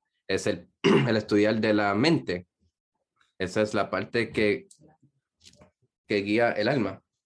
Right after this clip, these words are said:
Hay otra palabra griega que es zoe. Z O E. Eh, Z O E, zoe, se refiere a la vida increada de Dios, la vida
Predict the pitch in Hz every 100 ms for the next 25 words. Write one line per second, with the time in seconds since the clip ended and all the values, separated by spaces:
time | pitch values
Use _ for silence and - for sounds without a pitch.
0 | _ _ - - 185 - _ _ _ _
1 | _ _ _ _ 85 - _ _ - 98
2 | 101 110 107 101 98 98 104 101 127 160
3 | 123 90 92 _ - 104 95 - 98 143
4 | 98 90 _ _ _ - - _ _ 147
5 | 147 _ _ _ _ _ _ _ - -
6 | 123 120 131 131 - 104 98 104 - 139
7 | 113 87 _ _ _ _ _ _ 104 98
8 | - 123 131 147 165 131 131 117 - 113
9 | 139 131 147 - _ _ _ _ _ 113
10 | 104 101 117 107 120 135 - - 101 98
11 | 104 113 117 127 127 117 117 127 127 117
12 | 120 135 - - _ _ _ _ - 101
13 | 104 110 - -